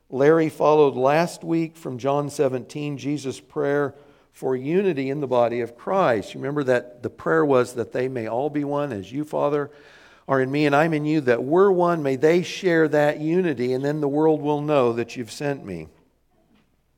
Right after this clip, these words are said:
Today we're looking at God's call related to giving, and specifically to cheerful giving.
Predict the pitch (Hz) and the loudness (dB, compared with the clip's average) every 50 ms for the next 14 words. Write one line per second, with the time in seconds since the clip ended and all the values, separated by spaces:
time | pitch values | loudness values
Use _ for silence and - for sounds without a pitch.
0 | _ _ _ _ _ _ _ _ _ _ _ _ - - 160 135 156 190 226 254 | _ _ _ _ _ _ _ _ _ _ _ _ -6 -6 -2 0 2 2 4 2
1 | 247 208 190 170 160 165 170 165 180 156 156 151 147 147 143 147 143 - - - | 2 4 4 4 4 4 4 2 0 -2 -2 0 2 4 4 4 2 0 -6 -12
2 | - - 185 180 175 160 147 143 143 - - - - _ _ _ _ _ _ _ | -6 -2 0 2 2 2 2 2 0 -4 -10 -18 -20 _ _ _ _ _ _ _
3 | _ _ - 135 139 143 160 160 165 151 139 - 139 123 120 127 156 165 165 143 | _ _ -4 -2 2 4 4 4 4 2 -2 -6 -8 -8 -4 0 2 2 2 2
4 | 131 123 110 113 110 110 104 - _ _ _ _ _ - 143 143 139 - - - | 0 -2 -4 -4 -6 -10 -12 -16 _ _ _ _ _ -2 0 0 0 -4 -10 -4
5 | - 156 139 - - - - - 254 262 262 - 233 190 - - - 143 143 143 | -2 -2 -2 -2 -4 -8 -4 -2 -2 -2 2 2 2 2 2 -2 -4 -2 -2 0
6 | 139 135 139 - - 143 123 - - - - - 214 214 220 226 220 - - 170 | -2 -2 -6 -6 -8 -8 -8 -8 -12 -14 -8 -4 -2 -2 -2 -2 -2 -4 -4 -4
7 | 151 127 135 143 143 131 123 139 135 131 131 | -4 -2 2 2 2 2 2 -2 -4 -6 -8